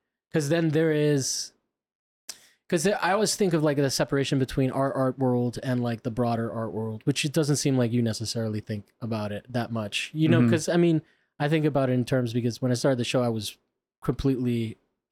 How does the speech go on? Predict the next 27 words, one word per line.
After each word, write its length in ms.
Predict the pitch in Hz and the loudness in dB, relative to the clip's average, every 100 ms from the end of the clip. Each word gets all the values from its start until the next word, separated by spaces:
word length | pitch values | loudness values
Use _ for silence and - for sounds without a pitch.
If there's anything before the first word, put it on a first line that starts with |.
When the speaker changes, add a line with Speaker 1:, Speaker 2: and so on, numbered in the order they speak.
| _ | _
Speaker 1:
disconnected 520 | 139 - 131 120 113 | -2 0 -2 -2 -4
from 140 | 135 123 | -4 -2
the 120 | 127 | 0
art 140 | 127 | -2
world. 200 | 127 123 | -2 -2
I 60 | 113 | -2
had, 120 | 117 | 2
Speaker 2:
Yeah. 120 | 110 107 | 4 4
Speaker 1:
like, 120 | 117 | 2
maybe 240 | 123 113 | -4 -4
a 60 | 110 | -8
few 160 | - 117 | -6 -6
friends. 460 | 120 117 113 - - _ | -4 -4 -6 -10 -14 _
Speaker 2:
I 60 | 110 | -10
can 120 | - | -8
see 140 | - 113 | -4 -2
that. 200 | 107 110 _ - | -2 -6 _ -4
Speaker 1:
And 180 | 131 127 | 0 2
then, 640 | 127 127 127 123 123 123 - | 4 4 2 2 2 -2 -2
uh, 320 | 127 127 120 | -2 0 0
doing 260 | 117 151 151 | 2 2 4
the 60 | 143 | 2
show, 280 | 160 143 | 2 2
I 60 | 135 | 2
started 380 | - 135 127 120 | 2 0 0 0
to, 160 | 127 | -2
to, 520 | 107 - 123 120 117 | -2 -2 0 -2 -6